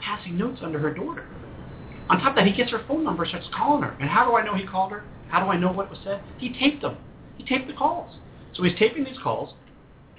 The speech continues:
and in the calls, they're so sad. She's like, uh, "You gotta stop calling me, whatever. What's your name? John Hendricks?"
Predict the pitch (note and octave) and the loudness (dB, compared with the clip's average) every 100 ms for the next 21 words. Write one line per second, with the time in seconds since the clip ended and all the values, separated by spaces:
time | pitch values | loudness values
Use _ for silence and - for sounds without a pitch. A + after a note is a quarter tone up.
0 | - - - G#3+ A#3+ A#3+ - G3 G#3 - | -20 -16 -2 2 2 0 -4 -8 -8 -10
1 | D3+ G#3 E3+ - C3+ G3 - - - - | -10 -8 -8 -10 -6 -6 -6 -12 -20 -20
2 | - - E3 D#3 D#3 D3+ - - - - | -20 -8 -4 4 4 4 -4 -20 -20 -10
3 | - D3 D3 E3+ A3+ - C3+ - C3 B2+ | -10 -4 -4 2 0 2 -2 0 0 2
4 | B2 A#2+ A#2 B2 A#2+ C#3+ G3+ A3 F3+ C3 | 0 -4 -4 -4 -4 -4 -4 0 0 2
5 | D#3 - B2 D3+ E3 F3 | 2 0 0 -6 -4 -8